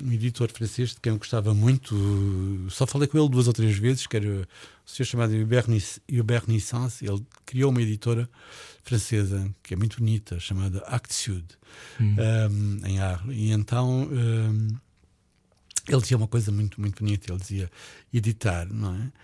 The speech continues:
Speaker 1: Quer dizer, editar não é publicar as estrelas. As estrelas a gente sabe onde é que estão, estão aqui no céu, a gente vai lá,
Speaker 2: Uhum.
Speaker 1: tem dinheiro, compra a estrela, tá. Editar é descobrir uma coisa, é descobrir leitores,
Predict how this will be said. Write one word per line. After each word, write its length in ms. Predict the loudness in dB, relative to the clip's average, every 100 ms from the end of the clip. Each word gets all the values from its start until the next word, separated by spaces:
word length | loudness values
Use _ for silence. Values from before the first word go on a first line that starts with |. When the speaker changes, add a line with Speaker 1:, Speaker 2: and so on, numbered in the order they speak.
| -20 _ -18
Speaker 1:
Quer 80 | -8
dizer, 300 | -4 -4 -6 -4
editar 320 | -2 0 0
não 100 | 0
é 40 | 0
publicar 460 | 0 -2 -2 -2
as 80 | -2
estrelas. 800 | -4 -2 2 2 2 -2 -6 -20 _ _ _ _ _ _ -10
As 100 | -8
estrelas 360 | -6 -2 0 0
a 80 | 0
gente 180 | -2 -2
sabe 280 | -4 -4
onde 120 | -6 -6
é 40 |
que 60 | -8
estão, 380 | -10 -8 -8 -10 _ _ _
estão 140 | -14 -10
aqui 180 | -8 -8
no 100 | -8
céu, 360 | -8 -8 -8
a 20 | -8
gente 180 | -8 -6
vai 140 | -4
lá, 200 | 4 4
Speaker 2:
Uhum. 200 | 6 2
Speaker 1:
tem 180 | 0 -2
dinheiro, 300 | 0 -2 -2
compra 300 | -2 -2 -4
a 20 |
estrela, 580 | -6 -4 -2 0 -2 -6
tá. 220 | -10 -10 -10 -16 -18 -16 -18 -18 -10
Editar 280 | -4 0 0
é 40 |
descobrir 640 | -2 -4 -2 2 2 2 0
uma 180 | -4
coisa, 340 | -4 -6 -6 -8
é 20 |
descobrir 420 | -10 -10 -4 -2
leitores, 580 | -2 -4 -4 -6 -6 -14